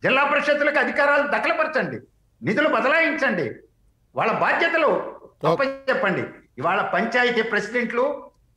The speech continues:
Speaker 1: రాజీనామాలు చేస్తున్నారు. గ్రామీణ ఉపాధి హామీ చట్టం కూర్చొని నిధులు కూడా ఇవ్వలేదని కోర్టులకు ఎక్కుతున్నారు. అధికార వికేంద్రీకరణ అంటే అది. ఎందుకు ఆ అధికారాలు బదిలీ చేయరు?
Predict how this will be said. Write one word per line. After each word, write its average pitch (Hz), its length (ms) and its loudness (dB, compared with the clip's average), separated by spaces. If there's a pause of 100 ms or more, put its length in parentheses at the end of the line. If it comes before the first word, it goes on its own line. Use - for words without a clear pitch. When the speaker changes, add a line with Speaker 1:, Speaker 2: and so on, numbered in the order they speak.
Speaker 1:
రాజీనామాలు 277 640 0
చేస్తున్నారు. 196 680 -2 (180)
గ్రామీణ 240 400 0
ఉపాధి 240 420 0
హామీ 226 260 0
చట్టం 240 420 -4
కూర్చొని 233 320 -2
నిధులు 302 240 2
కూడా 254 220 2
ఇవ్వలేదని 190 600 -2 (440)
కోర్టులకు 349 420 2
ఎక్కుతున్నారు. 170 640 0 (1120)
అధికార 247 460 2
వికేంద్రీకరణ 233 720 2
అంటే 240 220 -2
అది. 185 560 -2 (560)
ఎందుకు 233 260 0
ఆ 240 40 2
అధికారాలు 240 580 0
బదిలీ 247 280 0
చేయరు? - 600 0